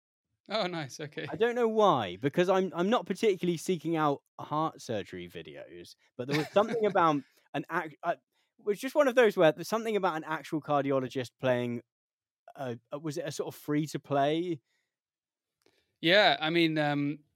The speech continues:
Speaker 1: uh, i-, it's, there, there are quite a few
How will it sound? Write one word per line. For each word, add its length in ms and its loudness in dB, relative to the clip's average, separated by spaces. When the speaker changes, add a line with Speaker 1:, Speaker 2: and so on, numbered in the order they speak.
Speaker 1:
uh, 60 -2
i-, 300 -6
it's, 280 -6
there, 180 -4
there 160 2
are 60 0
quite 180 4
a 40 2
few 320 -4